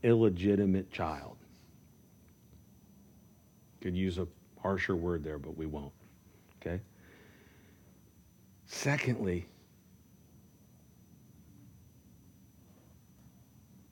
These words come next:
first, we're, we're, the hard-, the hardship is discipline. Secondly, we're going through a process that Jesus himself went through,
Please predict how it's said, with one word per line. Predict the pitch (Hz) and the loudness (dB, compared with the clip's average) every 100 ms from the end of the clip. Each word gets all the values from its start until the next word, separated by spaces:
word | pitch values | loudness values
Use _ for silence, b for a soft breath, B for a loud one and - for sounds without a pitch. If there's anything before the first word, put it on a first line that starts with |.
| - | -6
first, | - 127 - | 0 2 4
we're, | 120 107 - | 4 4 0
we're, | - 107 98 90 - - - - - - - | 0 2 2 -2 -14 -20 -20 -20 -20 -20 -6
the | - | -4
hard-, | 98 110 113 - - | 2 4 4 0 -6
the | 120 101 104 | -4 -2 -2
hardship | 107 113 110 107 98 | 2 2 4 2 0
is | 85 | 2
discipline. | 110 - 90 82 78 - - | 2 2 -4 -8 -12 -18 -20
Secondly, | - - 139 143 123 113 95 87 b b b b - - | -14 -4 -2 0 -4 -2 -2 -4 b b b b -10 -2
we're | 104 123 | 6 8
going | 117 135 131 113 95 | 8 8 8 6 4
through | 117 113 120 104 | 2 4 6 4
a | |
process | - 117 117 120 - 104 95 | 0 -4 -2 -2 -2 -4 -4
that | 95 | -6
Jesus | 104 104 101 101 | 0 0 2 -2
himself | - 92 90 - 117 135 135 | -2 -2 -4 -4 0 0 0
went | 101 85 | -4 -4
through, | - 82 | -10 -16